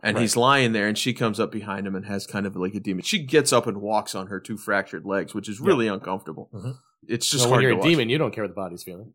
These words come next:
Speaker 1: Yeah, and it's, it's very, it's got that kind of awkward movement.
Speaker 2: Disjointed, nonlinear.
Speaker 1: Disjointed,
Speaker 2: Yeah.
Speaker 1: nonlinear movement that, that's kind of prevalent in at least the Japanese horror movies I've seen.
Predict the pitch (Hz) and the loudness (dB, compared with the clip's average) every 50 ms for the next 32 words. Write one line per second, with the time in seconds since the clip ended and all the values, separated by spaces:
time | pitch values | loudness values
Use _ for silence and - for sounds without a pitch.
0 | _ - 139 127 113 98 92 95 - - 117 117 117 113 - - 113 113 - 110 | _ 2 4 6 6 6 4 2 2 2 2 2 4 4 2 2 0 0 -2 2
1 | 110 123 127 123 123 120 117 113 90 107 107 - - 117 113 113 107 98 90 - | 4 6 6 8 6 6 4 2 2 0 -2 0 0 0 2 4 2 2 2 0
2 | _ _ _ _ - - 110 104 101 92 92 90 - _ _ _ _ _ _ _ | _ _ _ _ -12 -8 -4 -2 -2 -4 -4 -6 -12 _ _ _ _ _ _ _
3 | _ _ _ _ _ _ - 113 110 107 - - 113 107 104 107 107 110 113 107 | _ _ _ _ _ _ 0 0 0 2 2 2 2 2 4 2 4 4 4 4
4 | 110 110 110 107 - - _ _ _ _ _ _ _ _ _ _ _ _ _ _ | 4 4 2 2 0 -4 _ _ _ _ _ _ _ _ _ _ _ _ _ _
5 | _ _ - - - - - - - 139 131 127 120 117 120 117 113 113 117 120 | _ _ -4 -2 -2 -2 0 0 2 4 4 4 4 2 2 0 0 2 4 6
6 | 139 127 131 131 135 123 120 113 117 110 107 110 110 107 110 110 107 107 104 104 | 6 6 6 6 6 4 6 4 4 2 4 4 4 4 4 4 2 2 2 2
7 | 107 110 110 104 107 98 - - 98 98 - - - 104 95 - - - _ _ | 2 2 2 0 -2 -4 0 2 0 0 0 0 0 0 0 0 -2 -10 _ _
8 | - - - - - 92 92 - - 107 101 98 101 98 90 82 95 90 - - | -20 -18 -14 -10 -8 -8 -8 -4 0 0 0 0 0 -4 -6 -6 -8 -10 -10 -12
9 | - - 71 78 101 98 - - 92 92 92 90 - 98 90 87 - 92 85 87 | -16 -14 -12 -10 -8 -8 -8 -8 -6 -2 -2 -2 -2 -4 -8 -8 -6 -6 -4 -4
10 | 87 85 87 90 82 92 95 - 95 85 | -4 -6 -6 -6 -6 -6 -6 -6 -8 -10